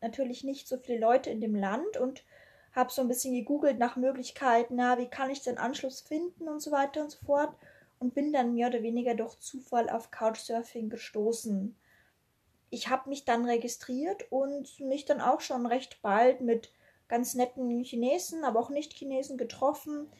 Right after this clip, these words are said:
die einfach auch Lust hatten, neue Leute kennenzulernen.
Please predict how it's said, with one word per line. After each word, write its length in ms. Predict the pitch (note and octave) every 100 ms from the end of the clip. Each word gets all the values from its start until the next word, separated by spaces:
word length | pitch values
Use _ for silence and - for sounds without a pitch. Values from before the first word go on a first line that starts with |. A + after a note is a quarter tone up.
| - _ _
die 100 | B3+
einfach 200 | A#3+ B3+
auch 260 | - - B3+
Lust 260 | B3 -
hatten, 300 | C4 A#3 -
neue 220 | A3 G#3
Leute 160 | G#3 A#3
kennenzulernen. 1080 | A3+ G#3+ G#3+ - G#3 G3+ G3+ G3+ G3 A3